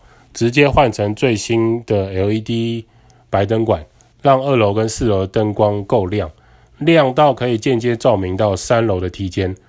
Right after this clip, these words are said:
纵使今天三楼梯间他不想开灯，也没有这个危险的状况，所以就自掏腰包，水电师傅这边就，呃，花了四五千块处理这个梯间不亮的事件。水电师傅的工钱跟材料费都是这个四楼房东来处理，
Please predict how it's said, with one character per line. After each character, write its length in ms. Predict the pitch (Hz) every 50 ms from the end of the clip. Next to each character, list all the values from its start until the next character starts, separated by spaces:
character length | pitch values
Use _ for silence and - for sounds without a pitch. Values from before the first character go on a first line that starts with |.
| _ _ _
纵 220 | - - 170 143 123
使 220 | 110 - 117 107
今 100 | 101 113
天 120 | 113 113
三 180 | 110 - 123 117
楼 140 | 110 101 101
梯 180 | - 110 107
间 240 | 101 - 110 104 101
他 180 | 95 110 104 104
不 120 | 107 -
想 180 | - 107 87 78
开 160 | - 101 98
灯， 260 | 95 98 95 92 95 98 - _ _ _
也 160 | - 98 90
没 160 | 87 92 101
有 140 | 107 107 95
这 100 | 101 104
个 100 | 101 98
危 160 | 90 90 92
险 200 | 95 - 104 85
的 60 | 80
状 220 | - - 104 87 80
况， 160 | - 98 85 - _ _ _ _ _ _ _ - - -
所 140 | - 139
以 40 | 135
就 220 | 127 139 135 127 120
自 180 | - 156 143
掏 160 | 123 123 123
腰 140 | 123 123 123
包， 260 | 113 123 117 117 120 113 -
水 160 | - - 104
电 160 | 110 117 120
师 160 | 110 - 117 117
傅 380 | 110 110 101 98 92 87 - - _ _ _ _ _ -
这 140 | - 117
边 160 | 107 110 107 104
就， 280 | 113 110 101 95 87 - _ - - - - _ _ _ _ _
呃， 160 | - 98 92
花 200 | 87 - 131 139
了 100 | 135 -
四 180 | - - - 127
五 100 | 107 92
千 220 | - - 104 107
块 180 | 104 - 113 104
处 260 | 95 - - 98 101
理 300 | 101 92 87 82 80 87
这 180 | - - - 101
个 320 | 98 92 87 85 82 82
梯 260 | - - - 123 117 110
间 180 | 117 117 110
不 140 | 110 101 95
亮 180 | 90 107 98 90
的 80 | 87
事 200 | 82 - - 101
件。 200 | 90 - 92 82 - - _ _ - - - - _ _
水 160 | - - 113
电 120 | 139 170 175
师 160 | - 175 170
傅 100 | 160 151
的 120 | 143 131
工 240 | 123 - 135 139 143
钱 160 | - 120 101
跟 120 | 101 117 117
材 140 | - 107 101
料 160 | 104 110 110
费 160 | 104 117 107
都 160 | 101 107 107
是 220 | 101 - - 107 95
这 120 | - 110
个 140 | 101 98 90
四 220 | 85 - - 123
楼 120 | 101 90 87
房 240 | - 87 87 87
东 200 | 85 101 101 98
来 100 | 90 87
处 220 | 87 - - 85 85
理， 180 | 90 80 -